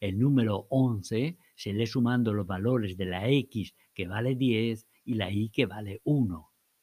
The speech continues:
El sistema de los etruscos era puramente aditivo, pero los romanos hicieron una modificación, ya que si una letra se colocaba antes de una letra de mayor valor,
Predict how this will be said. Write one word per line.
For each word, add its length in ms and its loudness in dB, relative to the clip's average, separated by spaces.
El 100 2
sistema 420 4
de 120 6
los 200 8
etruscos 880 4
era 340 0
puramente 720 2
aditivo, 840 -2
pero 200 2
los 140 4
romanos 600 4
hicieron 580 2
una 220 4
modificación, 1000 2
ya 200 2
que 80 -2
si 140 -2
una 160 0
letra 500 0
se 180 -2
colocaba 800 2
antes 480 2
de 80 0
una 160 2
letra 360 0
de 100 -2
mayor 320 2
valor, 560 2